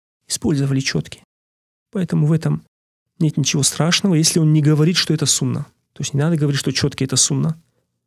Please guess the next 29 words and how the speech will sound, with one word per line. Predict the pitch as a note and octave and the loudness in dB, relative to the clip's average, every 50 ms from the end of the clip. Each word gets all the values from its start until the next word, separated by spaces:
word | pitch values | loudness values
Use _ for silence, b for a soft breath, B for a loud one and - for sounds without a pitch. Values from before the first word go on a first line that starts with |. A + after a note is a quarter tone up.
| _ _ _ _ _ _ _ - | _ _ _ _ _ _ _ -6
Это | - D3 - C3+ | -4 -2 0 2
не | C#3+ C3+ | 2 4
сунна, | - - D#3+ D#3 E3 F3+ F#3+ G3 - _ _ _ | 4 4 4 2 2 2 0 0 -4 _ _ _
ни | - D#3+ D#3 | 0 0 2
пророк, | - D#3 D3+ D#3 D3+ | 2 2 0 0 0
саллаллаху | - - - C#3 C#3 C#3 C3+ | 0 -2 -2 -2 -2 0 0
алейхи | C#3 C#3 | 0 0
ва | - | 0
саллям, | E3 D3+ D3 | 2 2 2
ни | D3 D3 | 2 2
его | C#3 C3+ | 2 0
сподвижники | C3+ - - C#3+ C3 C#3+ D3 C#3 D3 D#3 D#3+ G3 G#3 G#3+ _ _ _ _ _ _ _ | -2 -2 -2 -2 0 0 2 2 2 0 0 -2 -4 -4 _ _ _ _ _ _ _
не | - G3+ F3 | -2 0 0
использовали | D#3 - - E3 D3+ C#3 C3+ C#3 C3 C3 B2+ | 0 0 2 0 0 2 2 2 0 0 0
их. | - E3 G3 G3 - - - - | 2 0 0 0 -2 -6 -8 -4
И | - F3+ | -4 0
то, | - A3 | 0 0
что | G3 - - E3 | 0 2 0 0
упоминается | D3+ - D#3+ D3+ D#3 D#3 D#3+ D#3 D3+ C#3+ C3+ - - C#3 | 0 2 2 2 2 2 2 2 2 2 0 0 0 0
от | C3 C3 | -2 -2
Абу | C#3 C3 C#3 C#3 | -2 0 0 0
Хурайры, | B2+ C#3+ C#3+ D3 C#3 C3+ C3 C3+ D3 - _ _ _ _ _ _ _ _ _ | 0 0 0 2 0 0 0 -2 -4 -6 _ _ _ _ _ _ _ _ _
что | - - - D3+ | -10 -4 -2 0
он | C3+ | 0
использовал | C3+ C3 - - D#3 D3 C3 C#3 C3+ C3 B2+ | 0 0 0 0 -2 0 0 0 0 -2 -2
камешки, | - - D3 D3 C#3+ C3+ C#3 - - C#3 C3+ | -2 -2 0 0 0 0 -2 -2 -2 -2 -2
когда | C3+ C3 C3+ | -2 -2 -2
делал | B2+ C#3 C#3 C3+ C3 | 0 0 0 0 0
зикр, | B2+ C3+ D#3+ E3 - G#3+ - | 0 0 0 0 0 -2 -4